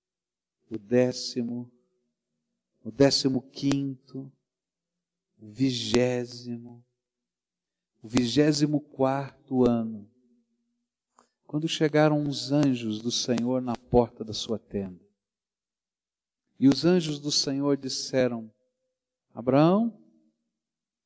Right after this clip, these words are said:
você lembra da promessa de Deus? Lembra? Chegou o tempo."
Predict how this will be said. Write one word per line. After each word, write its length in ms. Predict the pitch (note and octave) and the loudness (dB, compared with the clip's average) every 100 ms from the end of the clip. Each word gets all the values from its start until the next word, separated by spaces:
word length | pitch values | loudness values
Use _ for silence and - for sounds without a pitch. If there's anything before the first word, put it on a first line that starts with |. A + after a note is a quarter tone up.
| _ _ _ | _ _ _
você 320 | - D3 - D3 | 0 2 2 2
lembra 500 | D#3 G3+ C3+ G#2 - _ _ _ _ - | 4 4 2 -4 -14 _ _ _ _ -6
da 100 | B2+ | -4
promessa 600 | - C3+ C3 D3 F3 - | 0 0 2 2 2 -2
de 140 | C#3 C3+ | -12 0
Deus? 680 | D#3 A#3 B3 - - _ _ _ _ _ _ _ _ _ _ _ _ _ - | 2 2 -2 -12 -20 _ _ _ _ _ _ _ _ _ _ _ _ _ -2
Lembra? 340 | C#3 B3 B3 - _ _ _ _ _ _ _ _ _ _ _ _ _ _ _ _ _ _ - | 2 4 2 -8 _ _ _ _ _ _ _ _ _ _ _ _ _ _ _ _ _ _ -8
Chegou 380 | - D3 C#3 D3 | 4 4 6 2
o 40 | |
tempo." 400 | C#3+ C#3 B2+ A2 | 2 0 0 -2